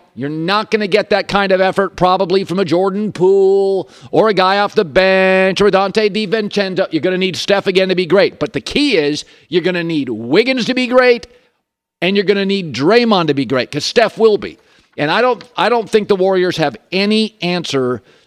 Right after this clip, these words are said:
for the Lakers' size unless they're over-the-top aggressive, which they were last night, led by Wiggins. And I'll say this, that, um, I felt like I was a spectator last night watching a champion, and I was wondering,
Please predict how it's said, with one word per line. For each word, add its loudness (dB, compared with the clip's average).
for 4
the 2
Lakers' 0
size 0
unless 0
they're 0
over-the-top 0
aggressive, 2
which 0
they 0
were 2
last -4
night, -8
led -2
by 2
Wiggins. 0
And -2
I'll -2
say 0
this, -4
that, -2
um, -2
I 0
felt -2
like -2
I 2
was 0
a 2
spectator -2
last -2
night -6
watching -2
a -2
champion, -4
and -2
I -2
was -2
wondering, -2